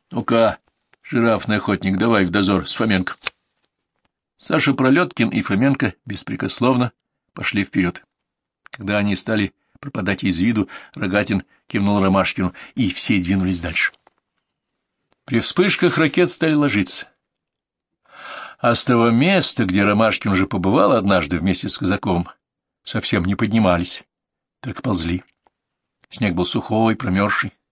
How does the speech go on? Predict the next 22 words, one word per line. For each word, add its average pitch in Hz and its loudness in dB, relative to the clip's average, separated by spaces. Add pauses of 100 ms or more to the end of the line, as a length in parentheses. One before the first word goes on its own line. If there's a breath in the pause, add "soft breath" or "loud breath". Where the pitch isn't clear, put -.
(340)
Он 101 0
шуршал, 110 2
казалось, 110 0
очень - -2
громко. 107 -2 (920)
Пахло 120 2
холодной 120 2
сыростью, 98 -2 (360 loud breath)
все - -6
вокруг 104 -4
слилось 110 2
в 87 -4
белой 110 2
мгле, 101 2
похожей 101 -2
на 101 0
густой 95 -2
туман. 98 0 (800)
Ориентироваться 113 0
на 107 2
местности 117 0
помогали 107 0